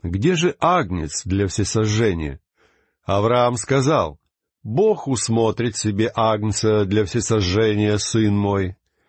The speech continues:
И шли далее оба вместе».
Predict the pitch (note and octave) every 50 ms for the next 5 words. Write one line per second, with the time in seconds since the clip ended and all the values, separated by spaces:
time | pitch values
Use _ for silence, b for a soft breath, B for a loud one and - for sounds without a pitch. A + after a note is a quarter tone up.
0 | _ _ _ _ _ _ _ _ _ - G#2 F#2+ - - B2+ E3 G3+ F#3+ C3+ B2
1 | B2 C3 C3+ C#3 C#3+ D3+ - - _ G#2 G2+ G#2 F#2+ G2+ A2 A2+ G2 F2 F2 F2+
2 | F2 E2 D#2 - - - - - D2